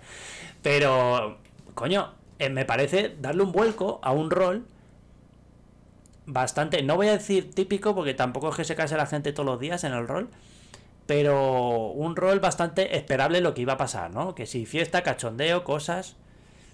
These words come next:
un rol de boda, ¿vale? Que al final es eso.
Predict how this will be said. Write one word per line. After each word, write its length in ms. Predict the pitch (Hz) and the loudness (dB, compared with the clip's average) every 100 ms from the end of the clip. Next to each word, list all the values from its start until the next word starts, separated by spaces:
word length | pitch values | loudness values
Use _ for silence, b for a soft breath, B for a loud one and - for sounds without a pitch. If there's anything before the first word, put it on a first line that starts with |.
| b b - - - - - - - - 135 | b b -20 -20 -20 -20 -20 -20 -20 -16 -8
un 160 | 156 139 | -4 0
rol 140 | 165 | 2
de 80 | 151 | 2
boda, 360 | 131 123 - - - - - - | 4 2 0 -12 -20 -20 -20 -14
¿vale? 260 | - 107 151 | -8 -6 -4
Que 80 | |
al 60 | 117 | -4
final 260 | 127 120 151 | -4 0 0
es 140 | - | 0
eso. 300 | 120 113 - | -4 -6 -10